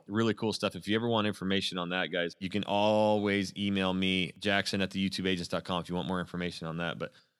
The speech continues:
let's hope, I mean, any questions you guys got, let's roll. I need this to work for my family. I'm going to take your boot camp. Sweet.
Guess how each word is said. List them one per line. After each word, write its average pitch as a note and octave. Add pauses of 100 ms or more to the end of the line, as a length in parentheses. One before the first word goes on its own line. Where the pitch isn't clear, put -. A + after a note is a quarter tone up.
let's A2
hope, C#3
I A2
mean, A2+
any C3
questions B2+
you A#2
guys A#2+
got, A2+
let's -
roll. A2
I A2+
need A#2
this A#2
to A2
work G2+ (180)
for G#2
my G2
family. G2
I'm F2+
going F#2+ (220)
to -
take F#2
your E2
boot F#2
camp. F2
Sweet. G#2+